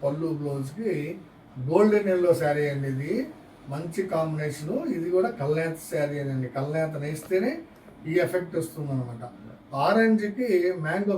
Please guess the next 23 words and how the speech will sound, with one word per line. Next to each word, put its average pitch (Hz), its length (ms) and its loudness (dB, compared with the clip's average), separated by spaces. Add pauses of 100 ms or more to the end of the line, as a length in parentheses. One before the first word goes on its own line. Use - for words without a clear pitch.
కలర్ 151 300 -2
నేస్తామండి, 135 560 -4
అప్పుడు 214 260 -2 (400)
ఈ 135 140 -6
షేడ్ 151 240 -2
వస్తుంది, - 320 -12 (400)
గోల్డెన్ 160 460 6
ఎల్లో 131 140 0 (100)
షేడ్ 123 240 -6
వస్తుంది - 340 -18
అనమాట. - 380 -12 (520)
పళ్ళు 190 240 6 (140)
బ్లౌజ్ 170 320 4
వచ్చేటప్పటికి 151 520 -4 (120)
చాక్లెట్. - 260 -8 (260)
ఇది 233 140 0
ఒక 233 200 -2
కాంబినేషన్ 208 540 0
అండి, 120 140 -6 (100)
వైలెట్ 226 400 4
కలర్ 190 240 4 (100)
పళ్ళు 160 240 4 (140)
బ్లౌజ్, 127 340 -2